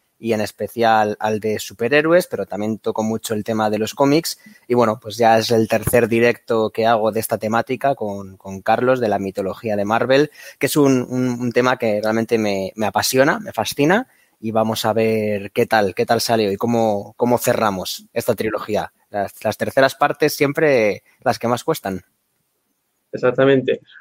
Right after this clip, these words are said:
Speaker 2: A la hora, realmente, como aquí el público objetivo de lo que sería el canal son los, eh, creadores de historias, a la hora de hablar de mitología estamos hablando de world building y todo lo que ello acarrea.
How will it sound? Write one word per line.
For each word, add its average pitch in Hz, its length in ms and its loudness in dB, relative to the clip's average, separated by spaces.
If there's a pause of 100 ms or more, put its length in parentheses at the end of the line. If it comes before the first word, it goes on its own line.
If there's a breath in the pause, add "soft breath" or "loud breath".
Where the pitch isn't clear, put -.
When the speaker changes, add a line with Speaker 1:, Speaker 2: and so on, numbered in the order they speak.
(100)
Speaker 2:
A 131 160 4
la 123 220 4
hora, 160 280 6 (160)
realmente, 135 920 -2
como 120 320 -6 (420)
aquí 135 400 -4
el 131 240 2
público 143 340 2
objetivo 135 640 0
de 120 200 0
lo 117 100 -2
que 120 100 -4
sería 120 800 2 (260)
el 113 220 -6
canal 123 400 2 (420)
son 139 320 4
los, 131 680 4
eh, 117 340 -2
creadores 127 500 4
de 143 60 -2
historias, 139 640 0
a 127 80 -2
la 120 80 2
hora 139 160 4
de 143 60 2
hablar 143 280 2
de 143 80 0
mitología 139 560 0
estamos 135 220 -4
hablando 139 240 -2
de 135 80 2
world 139 360 2
building 143 440 0
y 127 120 -12
todo 127 220 4
lo 127 100 6
que 123 120 -2
ello 120 100 2
acarrea. 123 480 0